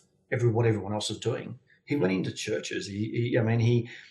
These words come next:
Speaker 1: he, he slapped priests around basically, um, that were doing the wrong thing.
Speaker 2: <laughs>
Speaker 1: Like, he really did. Like, you get into the scripture, he really did that.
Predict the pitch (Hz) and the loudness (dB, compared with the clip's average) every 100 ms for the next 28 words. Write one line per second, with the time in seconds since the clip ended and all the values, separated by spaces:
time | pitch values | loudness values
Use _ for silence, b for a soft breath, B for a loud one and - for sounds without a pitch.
0 | B - 127 120 120 - 139 135 - 143 | B 2 6 6 4 2 2 4 4 4
1 | - - 131 117 98 104 123 120 95 113 | 2 2 2 2 -2 0 2 2 2 2
2 | - - - - - _ _ 113 107 107 | 0 -2 -10 -14 -18 _ _ 0 2 2
3 | 101 120 120 107 117 117 113 117 135 175 | 2 2 2 4 4 4 4 4 4 2
4 | 87 - _ _ - 123 135 147 160 117 | 0 -8 _ _ 2 4 4 4 4 2
5 | 156 - 95 127 117 113 139 131 110 - | 2 0 -4 -2 -2 0 0 0 -2 -6
6 | - - - 95 107 110 160 107 127 - | -6 -6 -6 -2 0 0 0 -2 -4 -8
7 | - - | -8 -10